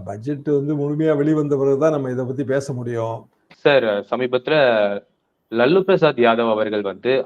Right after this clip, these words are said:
Speaker 2: ஆகஸ்டோட மோடி அரசு வந்து கவிழப் போகுது அந்த அளவுக்கு பேசியிருக்கிறாரு. இது வந்து பாஜகவினரிடையும், க-, இருக்கக்கூடிய அரசியல் கட்சியினரிடையெல்லாம் வந்து ஒரு பெரிய பரபரப்பை ஏற்படுத்தியதை பார்க்க முடியுது. அவருடைய இந்த கருத்து குறித்து உங்களுடைய பார்வை சார்?
Speaker 1: அப்படியான ஒரு வாய்ப்பு இல்லை என்பதுதான் என் கருத்து. ஆனால் எதை வைத்து அவர் அப்படி சொல்கிறார் என்றால்,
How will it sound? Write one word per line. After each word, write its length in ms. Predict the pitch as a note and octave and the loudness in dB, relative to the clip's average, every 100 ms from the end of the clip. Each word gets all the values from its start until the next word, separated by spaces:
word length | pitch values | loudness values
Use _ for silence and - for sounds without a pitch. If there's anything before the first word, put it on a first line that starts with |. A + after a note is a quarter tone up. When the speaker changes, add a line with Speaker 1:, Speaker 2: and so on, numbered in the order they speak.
| - | 0
Speaker 2:
ஆகஸ்டோட 880 | A#2 C3+ E3 E3+ - B2+ B2 C#3 C3 A2+ | 2 4 4 -2 0 2 4 2 0 -6
மோடி 300 | A#2+ D3 C#3 | -4 0 0
அரசு 280 | A#2 G#2+ G#2+ | 0 -4 -8
வந்து 380 | F#2+ G#2 A2+ G#2+ | -6 -2 -2 -2
கவிழப் 340 | A#2 A#2+ B2+ | 0 0 0
போகுது 360 | A2 G#2 G2+ G2+ | -2 -2 -2 -2
அந்த 200 | G2+ G#2+ | -2 -2
அளவுக்கு 320 | G#2+ A2+ A#2+ | -2 -2 -4
பேசியிருக்கிறாரு. 800 | G#2+ - A2+ A#2 G#2 - F#2+ G#2 | -4 -2 -2 -2 -4 -6 -6 -2
இது 200 | A#2+ A2 | -2 -2
வந்து 220 | G#2 B2+ | -2 -2
பாஜகவினரிடையும், 1080 | C3+ A#2 B2 C#3+ C#3+ C3 A#2+ A2 G#2+ A2+ B2 | 2 2 2 -2 -2 -2 -2 -6 -6 -8 -6
க-, 380 | A#2 A2 G#2+ G#2 | -2 0 0 0
இருக்கக்கூடிய 540 | G#2+ A#2 B2 A2 G#2+ A#2+ | -2 -6 -4 -2 2 2
அரசியல் 420 | G#2+ A#2 - A#2+ | 2 -2 -6 -4
கட்சியினரிடையெல்லாம் 640 | A2 - G#2+ G#2 G#2 G#2 | -6 -8 -6 -4 -2 -2
வந்து 140 | G#2 G#2+ | -2 -2
ஒரு 120 | G#2 | -4
பெரிய 180 | G2+ A2 | -4 -2
பரபரப்பை 420 | G#2+ A2+ C3+ - A2+ | 2 2 0 0 -2
ஏற்படுத்தியதை 540 | G#2 - G2+ G#2+ G2+ | -4 -12 -10 -4 -2
பார்க்க 320 | G#2 G#2 - | 0 0 -2
முடியுது. 360 | G2+ F#2+ F#2 C#3 _ _ _ _ | -14 -12 -8 -10 _ _ _ _
அவருடைய 460 | A2+ A#2 A#2 D3 B2+ | -2 0 2 2 0
இந்த 320 | A#2 G#2+ G2+ | 2 0 2
கருத்து 280 | A#2+ D3+ D3+ | -2 -2 -2
குறித்து 260 | B2 A#2 | -2 -2
உங்களுடைய 260 | A2+ G2+ G2+ | -2 -2 -2
பார்வை 340 | G2 G2 G2 - | -2 -2 -6 -12
சார்? 380 | - _ - - | -20 _ -20 -6
Speaker 1:
அப்படியான 400 | F#3+ G3 G#3 G3+ | 2 4 6 4
ஒரு 120 | F#3 | 4
வாய்ப்பு 520 | F3+ F#3+ G#3 G#3 E3+ | 6 6 4 2 0
இல்லை 320 | D#3 G3+ G#3 | 0 4 4
என்பதுதான் 480 | G3+ F3 E3 E3 F3 | 4 0 0 0 0
என் 240 | D#3+ D3 C#3+ | -2 -6 -4
கருத்து. 540 | C3+ C#3 B2 D3 - | -6 -6 -6 -8 -6
ஆனால் 320 | D#3 F#3+ G#3 | -2 0 0
எதை 260 | D#3 F#3+ D4+ | 0 0 -2
வைத்து 280 | C4+ A#3 B3 | -2 -2 0
அவர் 200 | G#3+ F#3 | 2 0
அப்படி 200 | D#3+ D#3 | -2 -4
சொல்கிறார் 520 | E3+ E3 E3+ E3 D#3 | -2 -2 0 0 0
என்றால், 560 | C#3+ D3 D#3+ C3+ F#3+ | -2 0 0 0 -4